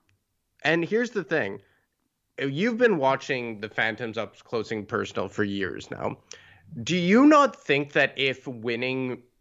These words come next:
A H L games was the priority, you would just stop, you wouldn't just stock the team with, like, A H L tweeners like the T J Brennans of the world?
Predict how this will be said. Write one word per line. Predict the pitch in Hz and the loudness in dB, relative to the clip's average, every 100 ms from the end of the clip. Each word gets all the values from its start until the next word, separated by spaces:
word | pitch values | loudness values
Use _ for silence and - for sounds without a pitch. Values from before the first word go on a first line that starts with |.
| _ - | _ 0
A | |
H | 127 135 135 147 | 2 2 0 -2
L | 131 | -2
games | 107 107 107 113 - | -4 -8 -6 -8 -8
was | 107 107 104 | -2 0 0
the | 113 | -6
priority, | 107 113 104 98 98 104 117 117 | -6 -2 -2 -2 -4 -6 -8 -8
you | 113 117 | -6 -2
would | 120 107 | -2 0
just | 120 113 - | -4 -4 -8
stop, | - 107 107 - | 0 2 4 2
you | 123 123 | -4 -2
wouldn't | 113 117 | -2 -2
just | 120 120 - | -4 -6 -4
stock | 117 104 107 | 2 2 2
the | 127 | -4
team | 107 123 120 117 | -4 -4 -2 0
with, | 110 104 | -2 0
like, | 113 107 | -2 -2
A | 113 | -4
H | 110 113 107 | -2 -4 -2
L | 117 | -4
tweeners | 110 - 107 104 107 107 | -4 -8 -6 -2 -2 -2
like | 113 95 | -4 -4
the | 110 | -10
T | - 107 | -8 -6
J | 113 107 | -2 -2
Brennans | 101 98 107 107 | 0 0 0 -2
of | 113 | -4
the | 113 | -2
world? | 120 120 | 0 -2